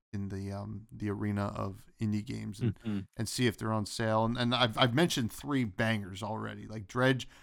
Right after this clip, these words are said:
Speaker 1: like, I really think everybody should try Dredge because it was such a cool game. I really love the vibe of that game. And, and, um, you
Speaker 2: Yeah.
Speaker 1: know, what's it, um, you know, also, I mean, I, this is an indie game, but I see the Octopath Traveler's on sale for fifty percent off.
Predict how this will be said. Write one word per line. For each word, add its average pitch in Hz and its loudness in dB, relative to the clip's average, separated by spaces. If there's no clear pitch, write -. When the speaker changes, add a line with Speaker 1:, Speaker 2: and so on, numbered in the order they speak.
Speaker 1:
like, 135 6
I 127 6
really 143 8
think 120 2
everybody 104 0
should 107 -8
try 104 0
Dredge 101 -8
because 107 -2
it 117 0
was - -4
such 165 -4
a 185 0
cool 113 -2
game. 98 0
I 104 -6
really 123 0
love 104 -6
the 104 -6
vibe 107 -6
of 107 -8
that 107 -8
game. 107 -10
And, 107 -8
and, 98 -6
um, 98 -6
you 117 0
Speaker 2:
Yeah. 101 4
Speaker 1:
know, 87 -6
what's - -12
it, - -12
um, 104 -8
you 110 -6
know, 98 -6
also, 185 2
I 123 8
mean, 131 2
I, 127 4
this 170 4
is 240 2
an 156 2
indie 117 2
game, 98 0
but 101 0
I 101 -2
see - -6
the - -6
Octopath 113 -4
Traveler's 107 -8
on 101 -16
sale - -16
for - -20
fifty - -12
percent 104 -12
off. 110 -12